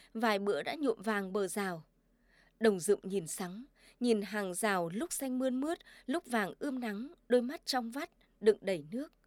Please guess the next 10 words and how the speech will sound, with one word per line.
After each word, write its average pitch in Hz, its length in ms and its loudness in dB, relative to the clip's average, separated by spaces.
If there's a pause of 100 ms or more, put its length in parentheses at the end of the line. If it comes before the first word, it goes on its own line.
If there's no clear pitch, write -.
(800)
Sắng 214 300 -2
biết 320 140 -8
ông 220 360 0
cảm 175 200 -4
động 185 200 2 (100)
vì - 160 0
ơn 247 240 0
đức 339 200 -6
Thánh 202 220 -6
Mẫu. 233 260 -2